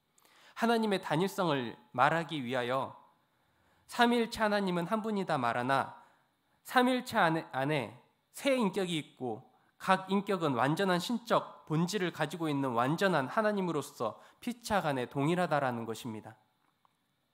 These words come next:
어거스틴은 동질이라는 말을 사용하기도 했습니다. 성자와 성령이 보내심을 받은 것은 그들이 아버지보다 열등하다는 것이,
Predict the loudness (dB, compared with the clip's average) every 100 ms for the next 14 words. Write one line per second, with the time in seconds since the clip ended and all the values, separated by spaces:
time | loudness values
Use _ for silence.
0 | _ _ _ _ _ _ _ _ _ _
1 | -20 -20 0 2 2 0 -4 -2 0 0
2 | -2 0 0 0 -4 -2 0 2 2 2
3 | 0 -2 -4 -4 -6 -8 -10 -10 -12 -12
4 | -14 -18 _ _ _ 0 4 4 6 6
5 | 4 2 2 2 0 -2 -6 _ _ -2
6 | 2 2 0 -4 -2 -2 -2 -2 -4 -2
7 | -2 -2 -12 -20 _ -2 0 0 2 4
8 | 2 -2 -4 -4 -2 0 -2 -4 -4 -2
9 | -2 -4 -4 -6 -8 -12